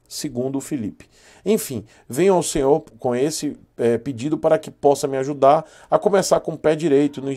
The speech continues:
no, no estilo duas rodas e tem em vista, e tendo em vista que pretendo inicialmente aprender a pilotar, ganhar confiança e agilizar no trajeto casa, trabalho e faculdade. Peço seu apoio, tio Chico.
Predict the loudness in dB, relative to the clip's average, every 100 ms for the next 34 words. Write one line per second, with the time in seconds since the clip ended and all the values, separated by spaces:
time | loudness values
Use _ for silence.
0 | -10 -6 -4 -2 -2 -4 -8 -10 -8 -6
1 | -2 0 2 2 4 4 4 0 -6 _
2 | -20 -20 -20 _ -6 -2 2 2 2 0
3 | -4 0 4 4 2 _ _ -6 -2 -2
4 | 0 -2 -4 -6 -8 -2 0 0 -2 -4
5 | -4 0 0 0 -4 -4 -2 0 0 0
6 | 0 -2 2 2 2 _ _ _ 0 2
7 | 2 -2 -6 -4 -2 -2 -4 -10 _ _
8 | 0 4 4 2 -2 0 0 0 0 0
9 | 2 -2 -2 0 2 2 0 0 4 2
10 | 2 -2 -4 -2 -2 -2 -10 _ _ _
11 | _ 4 4 4 2 4 4 2 0 -10
12 | -8 -10 -10